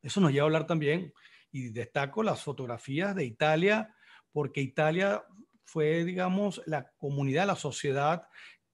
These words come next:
que principalmente se vio afectada en esta, en este claustro, y todavía muchos están encerrados, principalmente en el norte de Italia y en Milán. Entonces vemos que el concepto también de distanciamiento social hay que, hay que repata-, repasarlo, porque va a tener unos efectos que van a,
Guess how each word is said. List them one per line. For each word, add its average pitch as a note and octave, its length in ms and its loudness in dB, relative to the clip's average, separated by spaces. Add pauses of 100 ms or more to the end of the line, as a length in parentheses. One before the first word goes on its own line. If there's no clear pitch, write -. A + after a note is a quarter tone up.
(140)
que E3 180 2
principalmente F3+ 1000 6
se E3 180 0
vio D3+ 140 2
afectada F3+ 460 0
en F3+ 100 6
esta, F3+ 300 2
en D#3+ 140 -4
este D#3 260 -6
claustro, F#3+ 400 4
y F#3+ 60 0
todavía E3+ 480 4
muchos D3+ 380 0
están C3 220 -4
encerrados, F3 440 0
principalmente B2+ 600 -4
en C#3 60 -2
el C3 80 -2
norte B2+ 280 -4
de C#3 60 0
Italia E3+ 520 2 (460)
y D3+ 80 0
en D#3 120 6
Milán. D3 520 4
Entonces - 160 -2
vemos G#3+ 200 6
que G#3 80 0
el F3 60 0
concepto D#3+ 540 -2
también D3+ 360 2
de G#3 80 4
distanciamiento D#3 720 2
social E3+ 320 0
hay F3+ 100 0
que, F#3+ 240 -2
hay D#3+ 100 -6
que F#3 120 -10
repata-, F3 540 -2
repasarlo, C#3 720 2
porque B2 220 -6
va C3 80 -2
a C#3 40 -6
tener F3+ 200 2
unos F#3 180 6
efectos D#3+ 440 0 (280)
que C#3 140 -2
van C#3+ 160 0
a, F#3+ 180 0